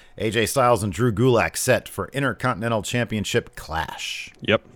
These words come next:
Speaker 2: Uh,
Speaker 1: That should be a banger.
Speaker 2: Sheamus. Yes, it should be really good. Sheamus ready to raise a glass to Jeff Hardy.
Speaker 1: Uh, yeah, I wonder if that's actually gonna happen. He was, Sheamus wasn't there last week. Um,
Speaker 2: But they advertised it, though, last week.
Speaker 1: They advertised it's gonna be happening this week. Okay,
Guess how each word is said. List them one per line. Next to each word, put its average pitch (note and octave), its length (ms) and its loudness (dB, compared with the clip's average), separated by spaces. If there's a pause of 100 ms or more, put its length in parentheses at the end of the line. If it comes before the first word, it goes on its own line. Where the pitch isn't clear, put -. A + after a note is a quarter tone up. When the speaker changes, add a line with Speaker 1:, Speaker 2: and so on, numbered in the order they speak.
(140)
Speaker 2:
Uh, F#2+ 220 4
Speaker 1:
That E2+ 120 -2
should - 200 2
be F#3+ 60 8
a G3 40 8
banger. D3+ 60 4 (100)
Speaker 2:
Sheamus. - 240 -8 (460)
Yes, A2 260 2
it F2+ 60 -12
should G#2+ 120 0
be F2 100 -4
really F2+ 160 2
good. E2 120 -2
Sheamus A#2+ 480 2
ready G#2 180 6
to F2+ 80 4
raise G#2 280 4
a F#2+ 60 -2
glass G#2+ 400 4
to - 120 -16
Jeff A2 260 2
Hardy. E2+ 380 2 (2000)
Speaker 1:
Uh, E2+ 840 -2 (400)
yeah, C3+ 240 -6
I D#3 60 -4
wonder A#2 180 -2
if A#2+ 60 -6
that's C#3+ 220 -4
actually D2 260 -6
gonna C#2 120 -10
happen. D2 260 -8
He F#2 120 -4
was, G#2+ 200 -4
Sheamus A#2 320 -4
wasn't G#2+ 240 0
there G2+ 140 0
last F#2 340 0
week. E2+ 360 -8 (300)
Um, D#2+ 360 -4
Speaker 2:
But B2+ 100 6
they F#2+ 80 6
advertised G#2+ 440 4
it, - 80 -16
though, E2+ 140 -4
last D#2+ 300 -6
week. - 260 -18 (540)
Speaker 1:
They E2+ 160 -2
advertised F#2+ 460 2
it's D#2+ 80 -6
gonna F2 120 -4
be E2+ 60 0
happening E2+ 280 -2
this E2 180 -6
week. D2+ 160 -8
Okay, D#2 260 -8